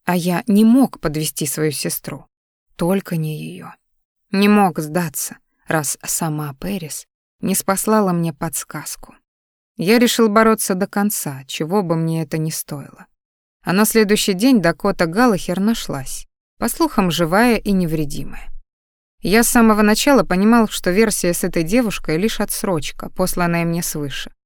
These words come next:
Но все равно был зол на эту потеряшку за то, что она решила вернуться. Не пропала без вести раз и навсегда. Поэтому в тот день встречи с Кираном Шериданом в горцующем олене,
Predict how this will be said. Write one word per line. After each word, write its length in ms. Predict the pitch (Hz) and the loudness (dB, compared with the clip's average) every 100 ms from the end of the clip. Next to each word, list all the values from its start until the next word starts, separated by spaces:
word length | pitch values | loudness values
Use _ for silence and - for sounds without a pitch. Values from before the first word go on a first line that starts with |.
| _ _ _ | _ _ _
Но 100 | - | -6
все 160 | 220 - | -2 2
равно 240 | 285 254 240 | 4 6 4
был 220 | 185 185 | 4 0
зол 320 | 156 202 170 | 0 0 2
на 140 | 151 | 0
эту 140 | 151 151 | -2 -4
потеряшку 640 | 160 - 170 165 - 165 | -6 -2 0 0 -2 -4
за 140 | 147 | -4
то, 240 | 165 240 240 - _ _ | -2 0 -2 -4 _ _
что 200 | - 220 | -2 4
она 160 | 240 262 | 4 4
решила 320 | 208 - 196 | 2 2 2
вернуться. 680 | 180 220 185 135 - - - _ _ _ _ - | 2 0 0 -2 -8 -12 -16 _ _ _ _ -4
Не 180 | 185 | 0
пропала 460 | 220 269 269 208 156 | 2 2 4 4 2
без 300 | 147 214 190 | 2 0 2
вести 260 | 151 - 160 | -2 -4 -4
раз 220 | 151 - | -4 -4
и 40 | |
навсегда. 540 | 151 143 160 156 151 - _ _ _ _ | -6 -6 -10 -10 -14 -16 _ _ _ _
Поэтому 320 | 185 190 214 | 0 4 4
в 80 | 202 | 2
тот 220 | - 185 | 0 0
день 260 | 175 233 220 | 2 4 4
встречи 540 | - - 220 226 - | 2 -2 0 2 0
с 120 | 165 - | -6 -4
Кираном 420 | - 190 180 165 | -2 0 0 -2
Шериданом 540 | - 202 180 160 160 | -2 -2 -2 -2 -2
в 60 | 151 | -2
горцующем 640 | 165 170 - 180 - 160 | -2 -4 -2 -2 -2 -2
олене, 480 | 156 170 220 165 135 | -2 0 0 0 -6